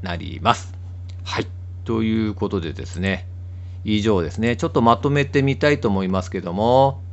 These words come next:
今回のですね、動画はエッジオーキャドパオのですね、えー、寸法の第三回目ということで、えー、半径、直径、円周寸法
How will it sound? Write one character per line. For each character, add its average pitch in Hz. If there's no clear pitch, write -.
今 151
回 127
の 104
で 82
す -
ね、 135
動 107
画 107
は 139
エ 120
ッ 113
ジ 123
オ 120
ー -
キ 131
ャ 123
ド 113
パ 127
オ 107
の 80
で 71
す -
ね、 143
え 95
ー、 -
寸 120
法 107
の 101
第 113
三 90
回 131
目 139
と 101
い 87
う 87
こ 92
と 95
で、 135
え 82
ー、 90
半 131
径、 92
直 92
径、 107
円 117
周 135
寸 143
法 110